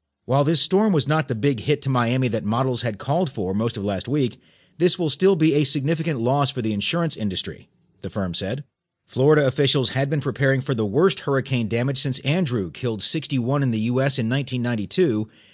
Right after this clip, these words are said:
and caused nearly forty-eight billion dollars in economic damage in two thousand seventeen dollars, according to the National Oceanic and Atmospheric Administration, the costliest storm in U S history until Katrina.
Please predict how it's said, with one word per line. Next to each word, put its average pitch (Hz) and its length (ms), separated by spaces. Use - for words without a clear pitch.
and 123 300
caused 131 420
nearly 123 320
forty-eight 156 560
billion 139 320
dollars 123 320
in 117 80
economic 123 520
damage 110 340
in 101 80
two 135 160
thousand 107 320
seventeen 104 500
dollars, 123 400
according 135 380
to 127 100
the 117 100
National 131 420
Oceanic 131 560
and 123 160
Atmospheric 135 580
Administration, 104 640
the 120 80
costliest 139 600
storm 143 420
in 107 80
U 127 160
S 107 100
history 117 420
until 113 280
Katrina. 156 480